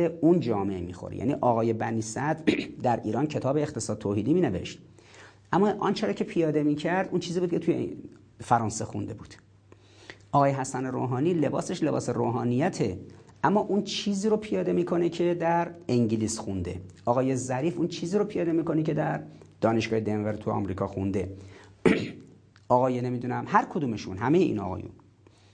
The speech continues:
<clears throat> پس مشکل ما کجاست؟ مشکل ما اینجاست که،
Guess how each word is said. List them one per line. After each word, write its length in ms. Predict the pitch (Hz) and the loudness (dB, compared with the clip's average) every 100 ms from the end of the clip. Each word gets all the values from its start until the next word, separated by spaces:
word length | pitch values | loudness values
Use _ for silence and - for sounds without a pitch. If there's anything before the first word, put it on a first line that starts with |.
| _ _ - | _ _ 0
<clears throat> 520 | - - - - - | 2 2 -2 -10 -12
پس 180 | - - | -8 -2
مشکل 260 | 160 - 202 | 0 0 2
ما 140 | 180 | 2
کجاست؟ 480 | 131 110 107 104 - - - - - - | 0 -4 -4 -6 -10 -20 -20 -20 -12 -2
مشکل 300 | 147 - 175 | 0 2 2
ما 100 | 175 | 4
اینجاست 380 | 165 156 151 - | 2 2 0 -2
که، 160 | 90 | -6